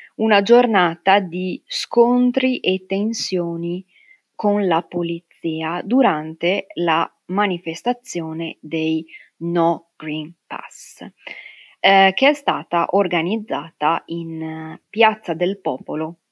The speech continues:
a Roma, dove, eh, secondo le fonti, secondo le informazioni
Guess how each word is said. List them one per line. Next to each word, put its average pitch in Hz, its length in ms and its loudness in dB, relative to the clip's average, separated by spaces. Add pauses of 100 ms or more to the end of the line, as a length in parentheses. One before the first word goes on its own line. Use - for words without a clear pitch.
(180)
a 165 120 2
Roma, 151 360 -4 (760)
dove, 247 640 4
eh, 170 1120 0 (280)
secondo 247 560 4
le 170 120 4
fonti, 196 640 -2 (600)
secondo 208 720 -2
le 175 280 4
informazioni 185 1200 0